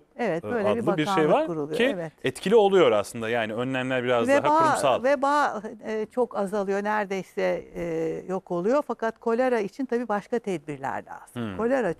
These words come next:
Speaker 1: çünkü temiz ve su-, e, e, kirli suyun ka-, önemi çok. Yani, e, kuyuların temiz olması lazım, içilen suların, e, o meyvelerin, sebzelerin yıkandığı suların temiz olması gerekiyor.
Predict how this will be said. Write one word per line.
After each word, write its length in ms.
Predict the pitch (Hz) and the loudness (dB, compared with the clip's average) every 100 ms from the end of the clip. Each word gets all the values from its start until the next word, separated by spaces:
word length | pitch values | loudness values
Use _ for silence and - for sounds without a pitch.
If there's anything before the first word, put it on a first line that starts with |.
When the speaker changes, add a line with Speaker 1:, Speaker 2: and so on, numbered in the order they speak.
| - | -4
Speaker 1:
çünkü 420 | 247 - 233 269 - | -6 -2 -2 -2 -4
temiz 300 | 220 247 - | -4 -2 -2
ve 120 | 196 | -4
su-, 220 | - - - - - 170 165 180 | -4 -12 -20 -20 -18 -14 -10 -6
e, 60 | |
e, 300 | 170 160 165 - - 165 151 143 - | -4 -4 -6 -12 -20 -16 -14 -14 -14
kirli 320 | - 208 226 | -4 -2 0
suyun 400 | 247 - 190 220 | -4 -2 0 0
ka-, 380 | 233 202 175 175 - _ _ _ | 0 -4 -2 -4 -8 _ _ _
önemi 340 | 196 185 180 | -2 0 0
çok. 340 | 165 165 135 - | -2 -2 -2 0
Yani, 340 | 190 185 180 - _ _ - | 0 0 -2 -4 _ _ -8
e, 140 | 185 | -8
kuyuların 580 | - 226 214 208 202 196 | -4 0 2 2 2 -2
temiz 300 | - 190 185 | -4 -6 -4
olması 440 | 196 196 185 190 | -2 -2 -6 -6
lazım, 520 | 190 190 185 190 190 - _ _ | -2 -2 -2 -2 -4 -6 _ _
içilen 380 | 180 - 196 202 | -8 -2 0 0
suların, 600 | - 190 196 190 185 180 - | -4 -6 -2 0 -2 -4 -4
e, 240 | 185 180 | -2 0
o 220 | - 214 202 _ _ | 2 2 2 _ _
meyvelerin, 560 | 208 226 214 214 214 220 | 2 4 4 2 0 0
sebzelerin 600 | - 214 196 202 202 208 | -2 -2 0 0 0 -2
yıkandığı 480 | 196 - 196 196 202 | -4 -4 -2 0 -2
suların 400 | - 202 196 190 | -2 -2 -2 -2
temiz 320 | 202 208 202 | 0 0 2
olması 440 | 208 190 185 - | 0 0 -4 -6
gerekiyor. 580 | 185 190 185 - 262 269 | -2 0 0 0 0 -2